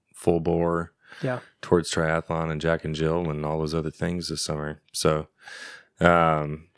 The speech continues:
Speaker 1: I feel really comfortable in my ultras now.
Speaker 2: Yep.
Speaker 1: I've been wearing them around a lot more, even
Speaker 2: Mm-hmm.
Speaker 1: with the inserts I put in there. Um,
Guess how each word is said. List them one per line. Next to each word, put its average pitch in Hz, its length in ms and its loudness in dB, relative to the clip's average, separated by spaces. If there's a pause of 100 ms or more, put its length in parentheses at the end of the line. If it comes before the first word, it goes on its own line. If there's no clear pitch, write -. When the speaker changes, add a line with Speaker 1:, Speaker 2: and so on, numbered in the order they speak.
(400)
Speaker 1:
I - 20 -20
feel 85 240 4
really 82 220 4
comfortable 85 400 -4
in 85 80 -2
my 80 100 0
ultras 92 440 -2
now. 104 400 -4 (240)
Speaker 2:
Yep. 135 100 6
Speaker 1:
I've 82 60 2
been 78 80 0
wearing 80 180 0
them 80 140 -2
around 80 180 0
a 82 60 0
lot 82 180 2
more, 85 480 -2
even 139 200 2
Speaker 2:
Mm-hmm. 135 120 4
Speaker 1:
with 160 120 0
the 80 80 -2
inserts 82 420 -2
I 90 40 0
put 92 200 -4
in 95 100 -4
there. 110 240 -6 (840)
Um, 71 680 0